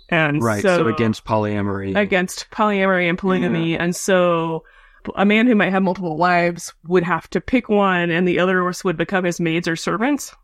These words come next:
Speaker 1: if he was wealthy, I guess. But also,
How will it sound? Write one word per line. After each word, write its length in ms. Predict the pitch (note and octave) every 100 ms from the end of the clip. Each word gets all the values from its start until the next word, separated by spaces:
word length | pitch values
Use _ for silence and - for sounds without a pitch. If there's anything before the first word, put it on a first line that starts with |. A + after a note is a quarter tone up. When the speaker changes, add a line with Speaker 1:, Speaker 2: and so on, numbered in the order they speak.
| -
Speaker 1:
if 120 | B3+
he 80 | G#3
was 120 | F3
wealthy, 360 | F3 - F#3+ G#3 -
I 60 |
guess. 300 | F#3 G3 - -
But 160 | A3 F#3
also, 680 | G#3+ C4 - A#3+ G#3 G3